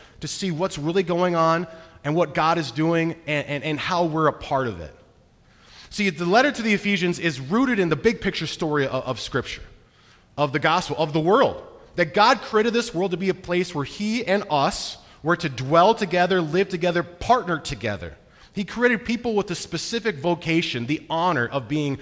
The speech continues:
in his likeness and his image. The design was that we would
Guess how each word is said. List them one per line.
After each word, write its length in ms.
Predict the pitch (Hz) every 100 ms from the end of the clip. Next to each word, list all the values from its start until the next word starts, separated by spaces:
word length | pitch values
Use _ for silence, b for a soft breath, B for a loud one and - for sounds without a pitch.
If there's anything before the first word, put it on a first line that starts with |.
| B -
in 140 | 156
his 360 | - 196 202 156
likeness 460 | 156 156 151 139
and 140 | 139 110
his 280 | 143 165 -
image. 480 | 147 120 92 - - B B -
The 60 |
design 600 | 123 147 117 147 151 175
was 120 | 160
that 180 | 139 135
we 120 | 143
would 200 | 170 120